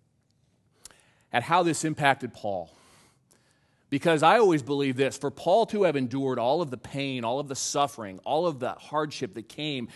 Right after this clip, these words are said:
in, in advancing the gospel, he had to have seen something that would have completely changed his life. That's the only way you would have sacrificed the way that he did.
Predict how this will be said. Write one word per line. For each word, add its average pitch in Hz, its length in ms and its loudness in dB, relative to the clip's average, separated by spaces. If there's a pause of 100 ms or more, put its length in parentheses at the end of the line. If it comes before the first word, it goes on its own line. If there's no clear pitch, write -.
in, 127 240 -6
in 131 100 -2
advancing 131 560 -4
the 123 80 -4
gospel, 110 560 -4 (500)
he 190 180 0
had 170 200 4
to 143 80 0
have 127 100 -2
seen 143 280 -4
something 131 380 -4
that 113 80 -4
would 113 120 -4
have - 80 -16
completely 113 840 -4 (160)
changed 113 360 -6
his 104 160 -8
life. 101 240 -4
That's 131 180 -4
the 196 100 0
only 220 200 4
way 202 180 6
you 156 120 0
would 143 100 0
have 113 80 -6
sacrificed 139 840 -2
the 123 80 -8
way 117 200 -2
that 110 160 -6
he 110 100 -10
did. 104 320 -8